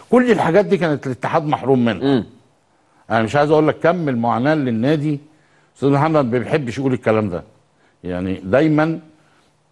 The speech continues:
Speaker 1: عايز يخلي نادي الاتحاد إيمج ومنظر، و-، ومفيش حد يقول: "أنا ليا حاجة". بيعمل مستحيل، لكن الموضوع صعب.
Speaker 2: أيوة.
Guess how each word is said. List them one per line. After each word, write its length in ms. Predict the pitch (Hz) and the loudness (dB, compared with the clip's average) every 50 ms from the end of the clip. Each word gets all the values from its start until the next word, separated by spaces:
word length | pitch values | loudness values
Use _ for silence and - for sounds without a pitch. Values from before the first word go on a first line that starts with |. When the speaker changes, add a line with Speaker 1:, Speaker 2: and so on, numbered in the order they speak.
| _ - | _ -10
Speaker 1:
عايز 380 | - 95 117 139 143 135 123 123 | -4 0 0 2 2 0 0 -2
يخلي 320 | - 131 147 147 139 135 | -2 0 0 0 2 2
نادي 240 | 127 139 151 139 139 | 2 2 2 0 0
الاتحاد 560 | 127 120 120 - - 113 110 135 143 135 120 | -2 -4 -6 -8 -10 -8 -2 -2 -2 -2 0
إيمج 320 | 127 143 143 127 110 101 | 0 0 0 0 0 0
ومنظر، 580 | 110 113 113 113 135 151 156 135 151 160 156 139 - - - _ _ _ _ _ _ _ _ _ - | 0 0 2 4 2 2 2 4 2 2 2 0 -4 -18 -20 _ _ _ _ _ _ _ _ _ -10
و-، 560 | - 107 107 107 113 113 - 107 110 113 113 | -6 -4 -2 0 0 -2 -2 0 0 2 2
ومفيش 760 | 104 110 117 104 101 101 113 117 110 110 98 - 156 143 - | 2 2 0 -2 -2 -2 0 0 0 0 0 0 -2 -2 0
حد 240 | - 151 160 143 131 | -2 -2 -2 -2 0
يقول: 200 | 139 139 151 143 | 0 2 2 4
"أنا 180 | 135 127 127 123 | 4 4 4 4
ليا 280 | 120 131 135 131 113 | 4 6 4 4 4
حاجة". 380 | - - 90 98 87 76 76 - _ _ _ _ _ _ _ _ _ _ _ _ - _ _ _ _ _ - | 2 0 -4 -4 -4 -6 -8 -14 _ _ _ _ _ _ _ _ _ _ _ _ -20 _ _ _ _ _ -6
بيعمل 380 | 104 120 151 170 175 165 147 127 | 0 2 2 2 2 2 0 0
مستحيل، 480 | 131 120 - - 120 117 147 175 147 | 0 -2 -2 -4 -2 0 0 0 0
لكن 120 | 127 104 113 | 0 0 0
الموضوع 300 | 120 123 127 131 180 170 | 2 2 2 2 0 -2
صعب. 320 | - - 165 170 156 - - _ _ _ - - | -2 0 0 0 0 -2 -8 _ _ _ -8 -2
Speaker 2:
أيوة. 220 | 110 104 95 85 | 0 0 0 -2